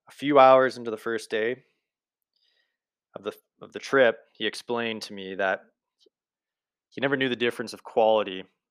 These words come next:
in a rain jacket and the difference that it could make. By the end of the trip, this friend vowed to invest in his own Arc'teryx Beta A R rain jacket. You see, with most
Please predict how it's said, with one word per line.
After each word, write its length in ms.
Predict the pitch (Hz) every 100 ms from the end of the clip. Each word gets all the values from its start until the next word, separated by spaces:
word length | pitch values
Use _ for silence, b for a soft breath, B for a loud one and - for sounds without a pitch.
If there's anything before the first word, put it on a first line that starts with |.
| -
in 60 |
a 80 | 110
rain 260 | 98 101 104
jacket 440 | 104 95 95 101
and 80 | 98
the 40 |
difference 320 | 95 110 104
that 80 | 101
it 60 | 98
could 160 | 95
make. 240 | 92 95 87 - _ _ _ _ _ _ _ _ _ _ _ _ _ _ _ _ _ _ _ _ _ _ _ -
By 80 |
the 100 | 120
end 120 | 131 143
of 20 |
the 80 | 123
trip, 360 | - 110 110 - _ _ _ _
this 140 | 117 107
friend 400 | - 107 104 110 _ _ _
vowed 220 | 123 113
to 100 | 113
invest 320 | 113 107 110 -
in 60 |
his 160 | 107 107
own 160 | 107
Arc'teryx 440 | 104 92 - 92 -
Beta 200 | 104 92
A 140 | 101
R 340 | 98 95 90 - -
rain 220 | 101 98
jacket. 500 | 101 92 - 92 - _ _ _ _ b b b b b b
You 60 | -
see, 80 | 147
with 140 | 143
most 400 | 135 160 160 -